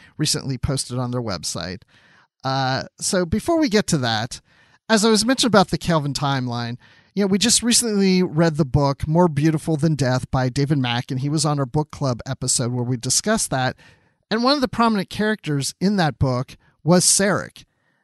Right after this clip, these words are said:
And the actor who played Sarek in the Kelvin timeline movies was Ben Cross. And unfortunately, Ben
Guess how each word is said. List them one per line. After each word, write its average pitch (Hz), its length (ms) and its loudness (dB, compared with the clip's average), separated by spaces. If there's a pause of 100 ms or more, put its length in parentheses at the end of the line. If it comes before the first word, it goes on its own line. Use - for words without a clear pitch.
(200)
And 165 520 0 (360)
the 156 200 0
actor 214 340 2
who 160 100 2
played 143 240 -2
Sarek 117 560 -4 (160)
in 185 260 4
the 160 100 0
Kelvin 139 360 -2
timeline 127 460 0
movies 131 580 -2 (460)
was 151 480 2
Ben 147 320 0
Cross. 127 640 -2 (160)
And 156 300 0
unfortunately, 151 1000 0
Ben 156 380 0